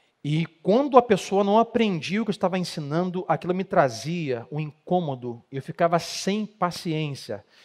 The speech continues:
Então, aqui pra você um spoiler: quanto mais velho você fica, mais impaciente você fica. Em casa, pra poder estudar com a Manuela, minha filha, fazer dever de matemática em casa, a semana, ela agora, esse mês, ele veio, ela veio do colégio com uma ideia de bilhão.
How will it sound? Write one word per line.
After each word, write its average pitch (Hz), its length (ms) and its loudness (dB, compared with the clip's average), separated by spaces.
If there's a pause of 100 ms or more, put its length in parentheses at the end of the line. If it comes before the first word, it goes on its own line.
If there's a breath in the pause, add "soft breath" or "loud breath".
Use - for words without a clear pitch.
Então, 170 320 0
aqui 180 240 0
pra 208 140 4
você 175 280 -2
um 180 60 -4
spoiler: 156 680 0
quanto 240 380 0
mais 202 240 -2
velho 165 280 0
você 156 240 -6
fica, 180 340 -2
mais 165 300 0
impaciente 160 580 -4
você 131 260 -8
fica. - 380 -20 (2750 soft breath)
Em 156 140 -2
casa, 240 480 8
pra 240 160 6
poder 202 480 8
estudar 180 340 6
com 185 120 2
a - 20 4
Manuela, 180 540 4
minha 160 140 0
filha, 190 340 -2
fazer 170 180 0
dever 165 300 0
de 170 80 -8
matemática 165 640 0
em 139 80 -10
casa, 170 500 4
a 170 40 2
semana, 165 380 -2
ela 160 60 4
agora, 156 200 4
esse 160 160 -8
mês, 151 180 -2
ele 160 120 -4
veio, 143 240 -2
ela 151 140 4
veio 156 160 -2
do 156 60 -12
colégio 160 220 6
com 160 40 -6
uma 156 40 -2
ideia 156 160 2
de 151 100 -6
bilhão. 139 520 0